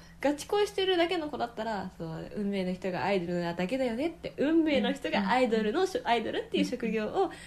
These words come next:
Speaker 1: してるだけとか、
Speaker 2: うんうん。
Speaker 1: その、
Speaker 2: うんうん。
Speaker 1: まあ、二次元だったり、その、出会えない
Speaker 2: そうそうそう。
Speaker 1: 次元にいるだけだからって。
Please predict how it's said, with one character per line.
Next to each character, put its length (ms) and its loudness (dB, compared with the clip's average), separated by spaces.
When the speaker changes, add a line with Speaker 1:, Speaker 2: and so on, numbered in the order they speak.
Speaker 1:
し 80 -18
て 140 2
る 100 0
だ 140 0
け 100 -2
と 140 -4
か、 120 -4
Speaker 2:
う 20 0
ん 20 -2
う 40 -4
ん。 20 -12
Speaker 1:
そ 80 -4
の、 80 -2
Speaker 2:
う 40 -4
ん 20 -4
う 20 -12
ん。 40 2
Speaker 1:
ま 60 8
あ、 20 8
二 140 6
次 140 4
元 180 6
だ 80 -2
っ 100 -6
た 140 -4
り、 300 2
そ 80 -2
の、 160 -2
出 160 4
会 140 8
え 40 4
な 60 0
い 20 0
Speaker 2:
そ 60 4
う 20 6
そ 60 2
う 40 -2
そ 180 0
う。 20 2
Speaker 1:
次 120 2
元 280 2
に 260 -6
い 60 2
る 180 2
だ 140 6
け 160 2
だ 120 6
か 120 6
ら 100 4
っ 60 -4
て。 240 -16